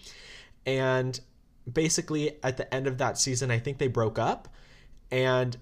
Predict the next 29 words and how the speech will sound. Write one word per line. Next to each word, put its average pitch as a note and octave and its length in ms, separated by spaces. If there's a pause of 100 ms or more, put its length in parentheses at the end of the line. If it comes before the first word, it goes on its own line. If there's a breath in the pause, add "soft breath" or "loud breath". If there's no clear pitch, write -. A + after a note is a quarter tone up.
(160)
they D#3 100
were D3+ 120
filming G#3 500
for B2 180
a A#2 60
second F#3+ 340
season. G2+ 520 (300)
And C#3 200
then C3 320
all C#3 220
of D#3 60
a F3 60
sudden, B2+ 600 (260)
production C3 580
was A2+ 140
put E3 220
on F#3+ 120
hold, A#2 500 (460 soft breath)
and A#2+ 440
the A#2+ 80
show B2 160
was A2+ 140
canceled, F#2+ 500 (120)
like, A#2+ 260
within A#2 280
a G2 60
month. - 340 (760 loud breath)
And C3 140
so B2+ 540